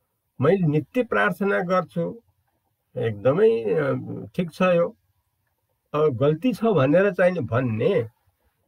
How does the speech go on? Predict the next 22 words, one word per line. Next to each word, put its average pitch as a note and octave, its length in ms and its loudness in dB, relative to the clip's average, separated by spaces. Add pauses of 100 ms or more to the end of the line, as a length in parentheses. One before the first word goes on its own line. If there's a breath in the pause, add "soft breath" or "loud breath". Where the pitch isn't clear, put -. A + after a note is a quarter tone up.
(280)
त्यो F#3 160 -4
मेरो F3 380 2
बच्चाले D#3 920 0
गर्भमा E3 640 2
हुँदैमा C#3+ 920 2 (260)
यसरी F#3 300 -2
भन्ने C3+ 440 0
मलाई C#3+ 520 2 (680)
भनेर D#3 280 2
उहाँ F#3 280 2
धेरै B2 400 0
रिसिनु F3 400 0
भयो C3 160 4
त्यो B2 140 -4
बच्चासँग। A2+ 580 -6 (1600)
र D#3+ 200 4
त्यो D#3 220 -2
रिसिएको B3+ 460 0
बेलामा A#3 400 4
श्राप G#3+ 380 0
दिइहाल्नु C#3+ 580 2
भयो। - 220 -10